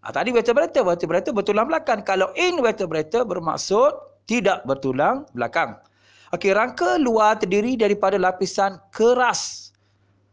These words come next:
ah, kitin ataupun berlilin atau cengkerang. Ah, wah lah, ke-, keras. Rangka luar berfungsi untuk menyokong berat badan. Ah, sama juga tadi macam tadi, menyokong berat badan,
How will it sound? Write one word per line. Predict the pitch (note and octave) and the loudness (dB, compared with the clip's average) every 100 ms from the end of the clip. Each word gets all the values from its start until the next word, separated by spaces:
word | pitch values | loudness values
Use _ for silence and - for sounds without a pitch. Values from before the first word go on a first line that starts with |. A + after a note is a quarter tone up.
| _ _ | _ _
ah, | A#2+ C3 C#3 C#3 C3+ | -8 -4 -2 -4 -6
kitin | - G3+ G#3+ B3+ D#4 D4 _ | -10 -10 -6 -4 -4 -10 _
ataupun | - - F3 F3+ - | -10 -6 -6 -8 -4
berlilin | E3 G#3+ B3+ A3 E3+ A2 - _ _ _ _ - | -2 0 0 -2 -4 -8 -18 _ _ _ _ -4
atau | E3 - C#4+ | -2 2 2
cengkerang. | C#4+ B3 A3 G3+ D3+ G#2+ G#2+ _ _ _ _ - | 0 -6 0 2 2 -2 -10 _ _ _ _ -20
Ah, | A2+ G#2+ - A#2 A#2 - | -18 -18 -14 -14 -14 -8
wah | D3 C#3 C3 | -2 0 0
lah, | E3+ C3 - | 0 -2 -2
ke-, | D3+ C#3+ - | -4 -4 0
keras. | E3+ B2+ - - - - | 0 0 -6 -14 -20 -6
Rangka | - A3 B3 F4 | 0 0 2 0
luar | D4+ C#4+ A#3 | 4 4 4
berfungsi | A3+ B3 B3 - D4+ | 2 2 0 0 0
untuk | B3 - F#3+ | 0 -4 -2
menyokong | F#3+ F3 C4 C#4 G4 G4 D#4+ | -2 0 0 0 -2 0 0
berat | A#3 E3 | 0 2
badan. | E3 C3 A2+ - _ _ _ _ _ _ - | 0 0 -4 -8 _ _ _ _ _ _ -20
Ah, | - - | -20 -8
sama | A#2 B2 | -6 -6
juga | B2+ A#2+ | -6 -4
tadi | B2+ | -2
macam | C3+ B2 | 0 0
tadi, | E3+ B3 | 0 -2
menyokong | F3 E3 F3+ G#3+ E3 | 0 -2 0 0 0
berat | E3+ - | 0 0
badan, | C#3 E3 A3+ D4+ | 0 2 2 2